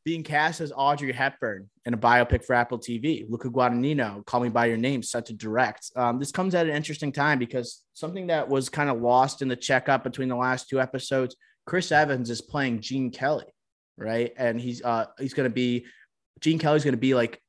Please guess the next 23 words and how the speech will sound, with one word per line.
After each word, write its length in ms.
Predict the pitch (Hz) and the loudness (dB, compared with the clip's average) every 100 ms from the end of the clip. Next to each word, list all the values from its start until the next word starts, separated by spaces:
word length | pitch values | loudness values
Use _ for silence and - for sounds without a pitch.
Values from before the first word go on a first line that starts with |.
| - | -4
in 120 | 135 | 0
the 80 | 120 | 2
movie, 480 | 135 170 135 117 | 2 2 2 2
an 80 | 120 | 0
imaginary 680 | 120 123 131 131 135 123 120 | 2 4 4 2 -4 -4 -4
friend 560 | - 131 127 117 107 107 _ _ - | -2 2 4 2 -2 -10 _ _ -2
to, 420 | 156 143 120 120 - _ | 4 6 4 0 -8 _
um, 360 | 123 120 113 113 _ _ _ _ | 0 2 0 -4 _ _ _ _
a, 400 | 127 120 120 110 - - | 6 6 6 2 -6 -12
someone 320 | - 190 190 | 2 4 6
on 140 | 165 139 | 4 4
a 100 | 117 | 4
Hollywood 420 | 139 131 123 117 | 4 4 0 -2
set 280 | - 127 113 | 0 0 0
in 60 | |
the 60 | 117 | -2
nineteen 380 | 117 113 117 104 | -2 -2 -6 0
fifties, 340 | 123 - 104 | 0 0 -8
I 60 | 101 | -6
believe 240 | 101 98 | -6 -8
it 100 | 98 | -8
was. 300 | 82 - - _ _ - | -12 -14 -18 _ _ -16
Okay. 340 | 104 127 143 | 0 4 4